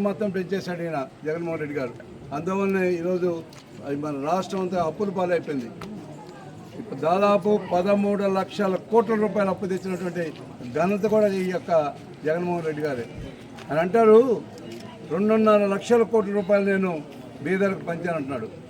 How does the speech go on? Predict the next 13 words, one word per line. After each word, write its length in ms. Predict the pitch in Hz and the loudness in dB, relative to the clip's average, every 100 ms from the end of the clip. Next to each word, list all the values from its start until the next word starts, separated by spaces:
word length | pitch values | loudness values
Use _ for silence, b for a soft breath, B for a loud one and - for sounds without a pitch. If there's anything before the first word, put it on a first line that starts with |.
| - - - - - 170 | -18 -16 -18 -18 -6 -4
ఓకే, 200 | 202 214 160 - - - - - - | 0 2 2 -2 -12 -14 -14 -12 -6
పంచాము, 340 | 170 175 214 202 | -2 2 4 4
మేము 120 | 202 208 | 4 4
కూడా 100 | 202 | 2
పంచబోతున్నాం. 560 | 185 185 185 156 160 123 - - - - - - - - | -2 -4 -4 -4 -4 -6 -8 -14 -16 -18 -18 -18 -6 0
పదమూడు 340 | 185 214 220 208 | 2 4 6 4
లక్షలు 240 | 208 220 214 | 4 4 4
తెచ్చారే 320 | 196 208 208 190 | 4 4 6 6
అప్పులు, 280 | 226 220 196 117 - - - - - - | 4 4 4 2 -10 -16 -16 -16 -16 -10
రెండున్నర 400 | 147 196 214 214 202 | -2 2 6 6 6
లక్షలు 220 | 208 202 208 | 4 2 0
పోతే 120 | 208 | 0
ఇంక 100 | 214 | -2